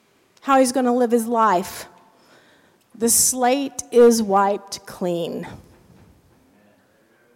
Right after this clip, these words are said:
You know, we might be motivated for change by learning from our regrets, but true change,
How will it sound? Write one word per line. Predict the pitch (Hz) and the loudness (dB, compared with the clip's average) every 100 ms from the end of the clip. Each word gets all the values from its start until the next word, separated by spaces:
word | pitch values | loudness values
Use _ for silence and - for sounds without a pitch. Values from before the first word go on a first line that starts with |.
| _ _ _ _ _ _ _ _ _ _ _ _ - | _ _ _ _ _ _ _ _ _ _ _ _ -10
You | 226 | -4
know, | 220 | 2
we | 233 | 4
might | 240 262 269 | 4 4 2
be | 285 | 2
motivated | 254 254 262 247 240 233 214 | 4 6 6 4 4 4 2
for | 208 | -2
change | - 254 226 226 214 - - - - _ - | -2 0 2 2 0 -6 -16 -20 -20 _ -2
by | 226 | 4
learning | 226 240 269 302 285 254 | 6 6 6 6 4 0
from | 277 247 | 0 2
our | 226 | 4
regrets, | 226 208 202 220 196 - - - - _ _ _ _ _ _ _ _ _ _ _ | 4 2 2 4 2 0 -6 -8 -12 _ _ _ _ _ _ _ _ _ _ _
but | 214 - | -6 -6
true | - 285 294 | -8 -4 -4
change, | 302 330 302 320 330 320 - | -4 -4 -4 -6 -6 -8 -12